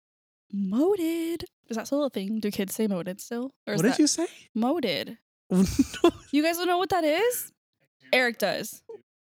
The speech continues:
Speaker 2: Wait, why am I seventy-seven years old? What does that mean?
Speaker 1: This was cool when I was, like, in fifth grade, so I don't think you were saying it.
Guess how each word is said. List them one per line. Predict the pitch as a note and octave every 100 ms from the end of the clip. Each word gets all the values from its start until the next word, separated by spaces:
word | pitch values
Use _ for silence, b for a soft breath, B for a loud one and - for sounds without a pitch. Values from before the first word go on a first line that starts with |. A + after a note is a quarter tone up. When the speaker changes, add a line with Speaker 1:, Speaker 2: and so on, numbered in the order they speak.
| _ _
Speaker 2:
Wait, | G3+ B3+ E4+ A#3+ G3 _ -
why | G3+ C#4
am | C#4+
I | C#4
seventy-seven | - B3+ C4 A#3+ - B3 A#3+ A#3
years | G#3+ G#3+
old? | B3+ G3 C3+
What | E3
does | A3+ A3+
that | G#3+
mean? | G3+ B3 B2+ A#2+ F3+
Speaker 1:
This | B3+ D4+
was | A#4+
cool | - C#4+ C4+
when | G3+
I | F#3
was, | G3 G3+
like, | F#3 -
in | F#3+
fifth | - -
grade, | F#3+ E3 F#3+
so | F#3+
I | G3
don't | B3+
think | G#3+ F#3+
you | E3+
were | E3
saying | F#3 D3+ G2 F#2+
it. | D2+